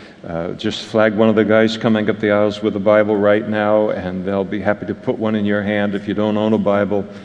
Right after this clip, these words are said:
uh, make that Bible a gift from the Lord to you today. We ought to have them handing out pens as well tonight. This is a very much a, uh, mark your Bible, uh, kind of passage.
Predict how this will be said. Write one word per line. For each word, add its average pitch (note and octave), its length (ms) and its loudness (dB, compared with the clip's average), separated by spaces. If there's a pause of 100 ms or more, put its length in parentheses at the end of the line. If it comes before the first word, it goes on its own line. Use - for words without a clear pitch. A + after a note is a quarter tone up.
(320)
uh, F2 200 -4
make G2 320 -4
that G2 240 -2
Bible F#2+ 360 -2 (120)
a G2 40 -4
gift G2 400 -4
from G2+ 600 -2
the G2 80 -4
Lord F#2+ 320 -2
to - 140 -6
you F#2 80 -4
today. F#2+ 420 -4
We G2 160 -2
ought C3 160 4
to C3+ 100 2
have G#2+ 200 2
them G#2 100 0
handing G2+ 360 0
out G2 220 0
pens A2 640 -2 (540)
as - 180 -10
well G#2 240 2
tonight. F#2+ 580 -4
This G#2+ 200 -6
is F#2 100 -8
a G2+ 80 -2
very G#2 280 2
much G#2 320 -2 (100)
a, F#2+ 260 -2 (440)
uh, F#2 140 -4
mark G#2+ 520 2
your F#2 140 2
Bible, F#2+ 540 2 (320)
uh, F2+ 180 -10
kind F#2+ 300 -6
of F#2 200 -10
passage. - 720 -8